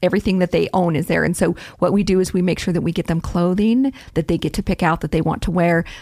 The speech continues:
Um, and then they want to do the laundry and do the laundry and do sheets and do towels, things that they hadn't really done before, and toilet paper.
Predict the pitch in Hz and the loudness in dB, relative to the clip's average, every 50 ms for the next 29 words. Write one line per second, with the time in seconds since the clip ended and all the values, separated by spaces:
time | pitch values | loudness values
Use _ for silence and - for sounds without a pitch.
0 | - - - - - 175 - 185 190 185 202 190 185 185 180 156 - - 165 185 | -14 -4 0 0 2 2 2 2 2 4 2 2 2 0 0 0 -2 -2 -2 -2
1 | 196 240 240 - - - - - - - - - - - _ _ _ _ - 202 | -2 0 -2 -2 -2 -4 -4 -6 -6 -8 -8 -10 -12 -14 _ _ _ _ 0 2
2 | 202 214 - 220 220 214 254 180 - - - - - - - - - 175 185 190 | 2 2 2 2 0 0 0 0 -2 -4 -6 -6 -4 -4 -4 -2 -2 0 0 0
3 | 156 202 208 254 - - - - 202 - - - - - - - - - 185 190 | 0 0 0 0 0 -2 -2 -2 -2 -2 -2 -6 -8 -10 -14 -18 -6 -2 -2 0
4 | 196 214 233 240 - - 208 170 160 - - - - 185 202 202 185 - 214 208 | 2 2 0 0 0 -2 0 0 2 2 0 0 0 -2 -2 -2 -2 -2 0 0
5 | 208 220 233 226 - 220 226 233 233 196 175 - - - - 170 208 262 262 - | 0 0 -2 -2 -2 0 0 2 0 0 -2 -6 -8 -4 -2 0 0 0 0 -2
6 | - - - - - - - - - _ - _ _ _ _ - - - - - | -4 -6 -8 -8 -8 -8 -8 -8 -12 _ -20 _ _ _ _ -20 -14 -2 0 2
7 | 240 254 - 170 156 - - - - - - 165 | 2 2 2 0 -2 -2 -6 -8 -8 -6 -6 -6